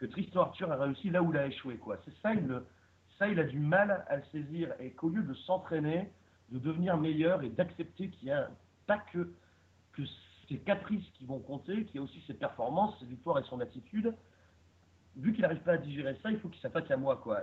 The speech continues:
Et, euh, il sait très bien que je peux pas lui répondre physiquement, je suis pas catcheur. Je mesure un mètre soixante, euh, je suis en légère surcharge pondérale, je me suis jamais entraîné.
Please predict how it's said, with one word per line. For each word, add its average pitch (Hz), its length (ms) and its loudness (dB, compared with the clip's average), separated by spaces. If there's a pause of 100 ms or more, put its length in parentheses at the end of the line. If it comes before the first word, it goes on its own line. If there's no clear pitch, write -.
Et, 120 280 -4
euh, 104 600 4 (340)
il 151 120 -4
sait 185 80 0
très 196 140 2
bien 202 120 4
que 214 60 -2
je - 40 -12
peux 165 60 -8
pas 151 120 2
lui 147 120 2
répondre 147 280 -2
physiquement, 151 440 -2
je 110 100 -4
suis - 140 -12
pas 139 120 4
catcheur. 147 560 0 (360)
Je 120 100 -12
mesure 123 220 0
un 127 40 2
mètre 127 180 0
soixante, 180 560 4
euh, 107 520 -2
je 104 140 -10
suis 104 160 -6
en 101 260 0
légère 117 320 0
surcharge - 460 -6
pondérale, - 1080 0
je 131 60 2
me 123 60 -2
suis - 100 -8
jamais 110 120 -2
entraîné. 123 320 -2